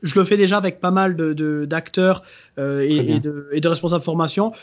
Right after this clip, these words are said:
Speaker 1: Et que ce soit très clair, ce sont pas tout le temps des dossiers dans lesquels on investit, mais si c'est des, c'est des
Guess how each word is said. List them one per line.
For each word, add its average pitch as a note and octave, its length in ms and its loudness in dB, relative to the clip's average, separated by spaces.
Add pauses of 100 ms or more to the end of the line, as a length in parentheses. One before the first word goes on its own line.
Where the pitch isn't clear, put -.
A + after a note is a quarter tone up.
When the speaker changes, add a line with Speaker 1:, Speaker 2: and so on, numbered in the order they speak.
(200)
Speaker 1:
Et F#3+ 100 4
que G3 140 2
ce - 60 -4
soit G3+ 120 -2
très G3 160 -6
clair, G#3+ 300 -6
ce D#3 100 -14
sont E3+ 160 -8
pas F#3 200 -6
tout F#3 120 -8
le E3 60 -8
temps F#3 160 -4
des E3+ 80 -4
dossiers E3 300 -4
dans E3+ 100 -2
lesquels D#3+ 260 -2
on D3+ 80 -2
investit, D3+ 480 -2
mais G#3 140 0
si E3+ 200 -6
c'est E3 140 -4
des, D#3+ 400 -2
c'est - 140 -10
des E3 260 0